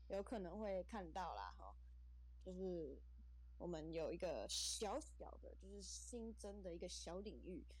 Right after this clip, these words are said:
这也许尼特可以简短的介绍一下。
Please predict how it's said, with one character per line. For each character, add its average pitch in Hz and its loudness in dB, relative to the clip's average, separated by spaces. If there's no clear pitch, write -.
这 254 4
也 196 0
许 202 2
尼 180 0
特 220 4
可 208 4
以 175 2
简 233 2
短 190 0
的 - 0
介 226 4
绍 180 4
一 139 2
下。 - -2